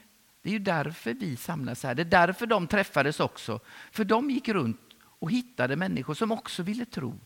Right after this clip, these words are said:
Och så samlades de. Det är ju det som gör att vi samlas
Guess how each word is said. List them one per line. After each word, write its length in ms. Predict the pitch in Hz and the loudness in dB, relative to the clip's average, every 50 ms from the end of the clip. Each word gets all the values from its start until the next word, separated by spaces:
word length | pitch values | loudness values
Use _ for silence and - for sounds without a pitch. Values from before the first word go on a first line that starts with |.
| - _ _ | -20 _ _
Och 400 | _ _ _ _ - 208 208 - | _ _ _ _ -4 -2 -2 -2
så 220 | - - - 131 | -4 -4 -4 -4
samlades 840 | - - - - - 254 240 190 135 107 101 - 113 147 190 - - | -4 -4 -4 0 0 0 0 0 -2 -4 -4 -6 -4 -4 -6 -6 -8
de. 200 | - 127 - - _ _ _ _ _ _ _ _ _ _ _ _ _ _ _ _ _ _ _ _ _ _ _ _ _ _ _ _ _ _ _ _ - | -10 -10 -10 -12 _ _ _ _ _ _ _ _ _ _ _ _ _ _ _ _ _ _ _ _ _ _ _ _ _ _ _ _ _ _ _ _ -4
Det 100 | - 180 | -2 -2
är 20 | |
ju 60 | 185 | 0
det 260 | 160 143 160 127 113 | 2 2 2 2 2
som 240 | - - - 185 190 | 0 -2 -2 -2 0
gör 340 | 180 165 131 110 98 92 - - - _ _ _ _ _ | 0 0 0 0 0 -2 -4 -10 -20 _ _ _ _ _
att 180 | - 127 120 - | -6 -6 -4 -4
vi 180 | 123 113 92 98 | -4 -4 -4 -4
samlas 760 | - - 156 143 127 - 92 - 57 - - - - - | -4 -2 -2 0 -2 -2 -4 -6 -10 -12 -12 -14 -16 -16